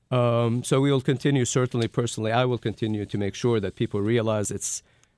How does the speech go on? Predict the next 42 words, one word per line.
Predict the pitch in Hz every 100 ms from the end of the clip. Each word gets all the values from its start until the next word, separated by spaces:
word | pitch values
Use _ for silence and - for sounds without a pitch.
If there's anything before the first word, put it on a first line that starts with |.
| _
not | 117 113 127
who | 113
we, | 110 107 - - _ -
who | 123 113
we | 107 92
are. | 110 139
And, | 160 131 123 120
uh, |
you | 117 123
know, | 113
when | 113
it | 107
comes | 120 113
to | 117
human | 110 123 120 110
rights, | 131 139 - 117
we, | 123 127 127
uh, | 123 123 - _ _ _ -
we're | 131
reforming | 123 113 131 131 139 139
on | 113
multiple | 113 117 120 117
levels. | 107 120 196 214
We | 151
have | 117 101
a | 101
Human | 110 107 95
Rights | 92 -
Commission. | 95 117 135 151 139
We're | 104
signatory | - - 107 104 113 104 101
to | - 113 98 101
multiple | 127 123 123 120 110 101 - _ _ _
treaties | - 123 107 104 98
and | 98
conventions. | 113 95 107 104 123 -
So | 123
it's | -
very | 131 135
important | 127 175 165 127
to | -
us. | - -